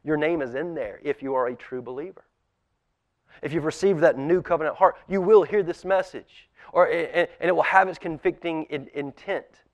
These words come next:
and your heart will turn back to the King. We don't have to fear this mark. We just need to be aware and to pray for grace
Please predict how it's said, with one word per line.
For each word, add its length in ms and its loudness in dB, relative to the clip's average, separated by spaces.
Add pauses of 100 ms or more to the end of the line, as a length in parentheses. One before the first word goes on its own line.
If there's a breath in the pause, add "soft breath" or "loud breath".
(260 loud breath)
and 160 0
your 100 0
heart 340 0
will 380 0
turn 480 -6 (240 soft breath)
back 300 -6
to 80 -16
the 100 -16
King. 360 -16 (840)
We 60 -6
don't 100 -6
have 80 -10
to 100 -18 (200)
fear 260 -2
this 240 -10
mark. 280 -18 (760)
We 60 -20
just 100 -20
need 100 -10
to 60 -18
be 80 -12
aware 380 -18 (1000)
and 100 -14
to 40 -12
pray 300 -6
for 180 -14
grace 640 -10